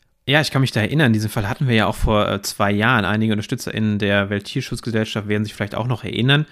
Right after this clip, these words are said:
Es gab da eine große Dürre im Wake Nationalpark und, äh, da konnten wir dabei helfen, dass, äh, nahrhaftes Futter für die Elefanten in eurer Obhut gekauft werden konnte.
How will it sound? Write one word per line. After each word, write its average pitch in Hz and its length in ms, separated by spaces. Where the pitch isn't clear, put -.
Es - 160
gab 127 220
da 151 100
eine 127 400
große 127 320
Dürre 139 300
im 107 120
Wake 107 220
Nationalpark 107 1200
und, 135 300
äh, 127 120
da 117 100
konnten - 240
wir 156 60
dabei 131 200
helfen, 151 480
dass, 127 300
äh, 127 120
nahrhaftes 123 600
Futter 143 360
für 156 220
die 151 160
Elefanten 120 600
in 107 140
eurer 107 260
Obhut 117 420
gekauft - 460
werden 95 240
konnte. - 480